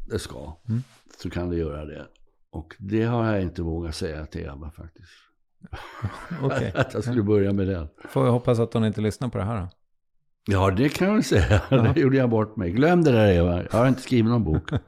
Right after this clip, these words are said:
Speaker 2: Du, det föranleder, eh, eller det föranleder kanske inte, men vi ska i alla fall till mitt succémoment, frågor du inte fått förut.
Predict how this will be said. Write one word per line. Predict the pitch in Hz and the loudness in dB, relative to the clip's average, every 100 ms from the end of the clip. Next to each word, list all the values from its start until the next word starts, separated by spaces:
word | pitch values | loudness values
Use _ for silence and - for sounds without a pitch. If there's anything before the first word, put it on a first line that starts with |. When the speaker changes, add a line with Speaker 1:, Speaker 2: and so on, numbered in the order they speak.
| 151 - 143 - - - - - 131 135 - - - - - - - | -2 -2 -6 -6 -14 -10 -10 -10 -12 -12 -12 -14 -14 -18 -20 -16 -2
Speaker 2:
Du, | 151 | 0
det | 151 151 | 2 0
föranleder, | - 165 156 151 151 147 143 | 0 0 2 0 0 0 0
eh, | 135 135 135 131 139 | 0 0 0 0 0
eller | 127 123 | 2 2
det | 127 123 123 107 | 2 0 0 -2
föranleder | 139 113 107 117 143 | 0 2 2 2 0
kanske | - 117 98 104 | -2 -2 0 0
inte, | 95 104 | 0 0
men | 107 110 | 2 2
vi | 117 | 0
ska | - 127 131 | 0 0 0
i | |
alla | 101 | 0
fall | 95 104 98 | 0 -2 -2
till | - 101 | -2 -2
mitt | 101 98 - | 0 -2 -4
succémoment, | 101 - 110 98 95 98 101 95 | -8 -4 -2 0 0 0 0 -2
frågor | - 113 104 | -2 0 0
du | 98 101 | 0 -2
inte | 95 87 | -4 -4
fått | 95 - | -6 -4
förut. | 113 123 - | -6 -6 -12